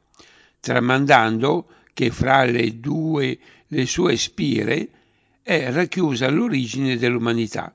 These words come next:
Difatti il serpente viene rappresentato alato, piumato, avvolto in una spirale come la forma delle galassie, e noi sappiamo che per molti popoli la spirale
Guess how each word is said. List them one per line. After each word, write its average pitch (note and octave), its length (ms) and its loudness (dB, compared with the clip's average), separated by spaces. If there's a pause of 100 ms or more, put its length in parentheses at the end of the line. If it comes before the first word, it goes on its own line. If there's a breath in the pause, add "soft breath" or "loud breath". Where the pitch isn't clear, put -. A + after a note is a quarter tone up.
(760)
Difatti - 840 -4
il A#2+ 80 -10
serpente B2 920 -4 (440 soft breath)
viene C#3 340 0
rappresentato C3 840 -2
alato, A#2+ 600 -4 (420)
piumato, A2+ 680 -8 (460)
avvolto E3+ 540 -2
in D3 140 0
una D3 240 -2
spirale B2+ 800 -2 (460 soft breath)
come F3+ 240 -2
la D3+ 80 0
forma D3+ 400 0
delle C3+ 260 -2
galassie, A#2+ 680 -6 (320 loud breath)
e E3+ 120 -4
noi A#3 220 0
sappiamo B2+ 640 -4
che B2+ 160 -6
per C3 220 -4
molti D#3 500 -2
popoli C3 800 -6
la B2+ 200 -4
spirale D#3+ 800 -6